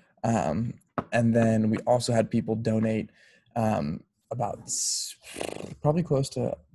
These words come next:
nine hundred dollars. So if you factor in all of the shoes that were bought, um, and the average shoe price is, like, forty bucks. So it's about four thousand dollars plus the nine hundred we got puts us pretty close to five thousand dollars worth of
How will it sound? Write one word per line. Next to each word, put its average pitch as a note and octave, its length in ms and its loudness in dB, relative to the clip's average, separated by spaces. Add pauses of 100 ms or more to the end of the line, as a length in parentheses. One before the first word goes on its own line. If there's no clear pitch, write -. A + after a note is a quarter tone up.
(140)
nine A#2+ 360 0
hundred A#2+ 200 2
dollars. A#2 380 2
So - 80 -2
if A2 80 -4
you A2 80 -4
factor A#2 460 0
in A2 80 0
all A2 180 -2
of G#2+ 60 -2
the A2 80 -2
shoes A2+ 260 -2
that G2+ 120 -2
were B2 80 -2
bought, A2 420 -2 (600)
um, G#2 500 -2 (140)
and G#2+ 240 0
the A2 60 4
average A2 240 2
shoe - 140 -8
price A2 200 -4
is, G#2 120 -6
like, - 160 -6
forty G#2+ 240 0
bucks. - 380 -2
So A2+ 240 -2 (200)
it's A#2+ 100 -14
about - 280 -2 (540)
four B2 200 2
thousand A2 320 2
dollars G#2+ 380 0
plus A#2 420 2
the A2 240 -4
nine A2 260 0
hundred A2 200 -2
we G#2+ 60 -4
got G#2+ 240 -2
puts - 160 -8
us G#2+ 80 -8
pretty E2+ 220 -14
close F2 280 -14
to - 80 -12
five - 340 -8
thousand A2 320 -6
dollars A2+ 380 -4
worth A2 220 -2
of G#2 260 -6